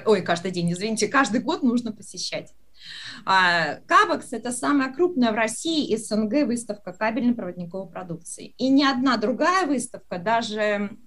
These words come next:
какой-то другой тематики, она не собирает в одном месте всех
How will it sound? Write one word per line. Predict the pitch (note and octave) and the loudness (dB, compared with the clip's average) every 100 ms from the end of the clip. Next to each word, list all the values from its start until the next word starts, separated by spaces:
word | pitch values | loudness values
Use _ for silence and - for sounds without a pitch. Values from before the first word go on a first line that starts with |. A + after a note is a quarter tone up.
| - F3+ | -14 -4
какой-то | A#3 A#3+ A#3+ | -2 0 2
другой | A#3 G#3 D4 F#4 | 2 2 2 2
тематики, | D#4+ C4 A#3+ G3+ F3 - E3+ E3 - - - - - - - - - | 0 0 0 -2 -8 -8 -8 -8 -16 -20 -20 -20 -20 -20 -20 -20 -4
она | F#3+ C4 | 0 2
не | C#4+ C#4 | 4 2
собирает | D4 A3+ D4 C4 G#3+ F#3 | 0 -2 0 0 -2 -2
в | |
одном | G3 G3+ G#3 F#3 | -6 -4 -4 -4
месте | G#3 C4+ - - E3 - - - - | -2 -4 -4 -8 -10 -10 -20 -20 -16
всех | - | -16